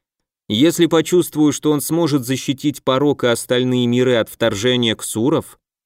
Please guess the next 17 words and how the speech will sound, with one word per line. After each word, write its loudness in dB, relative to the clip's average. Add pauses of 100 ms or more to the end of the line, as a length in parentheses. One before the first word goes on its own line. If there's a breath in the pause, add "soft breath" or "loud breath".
(260)
«Отступишь?» -8
удивился 0
Шулер. -2 (500)
«Правда 2
отступишь?» -2 (580)
«Примкну», 0
поправил 2
я 2
наёмника. -2 (300)
«Вместе 0
оно 0
и 2
веселей, -2
и -4
супостата -2
бить -2
сподручней». -2